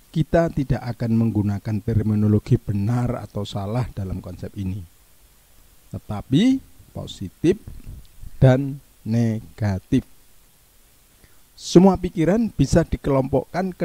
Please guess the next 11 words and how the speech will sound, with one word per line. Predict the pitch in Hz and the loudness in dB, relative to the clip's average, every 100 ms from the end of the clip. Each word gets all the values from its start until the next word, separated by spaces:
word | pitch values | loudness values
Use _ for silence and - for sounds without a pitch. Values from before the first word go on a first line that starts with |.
| 156 | -6
dalam | 123 113 127 143 | -4 -2 -4 -6
kedua | - 127 - 120 113 | -6 -6 0 2 2
bagian | - 123 110 - 123 139 135 | 0 -4 -6 -4 -2 0 0
yang | 127 139 147 - | -2 -4 -6 -10
paling | 120 123 123 | -4 2 2
nyata, | 120 - 101 87 95 _ - _ - | 2 -2 -12 -14 -20 _ -20 _ -20
yaitu | - 104 98 110 185 233 - 127 | -8 -6 -4 4 4 4 -2 -6
positif | 120 - 120 - - 240 - - | -6 -6 -8 -8 -8 -8 -10 -10
dan | 127 151 127 | -8 -6 -8
negatif. | 104 98 87 80 _ - - _ _ _ _ - - - - - 131 | -8 -12 -14 -16 _ -20 -20 _ _ _ _ -20 -20 -18 -18 -12 -4
Arahan | 127 127 151 | -2 0 -2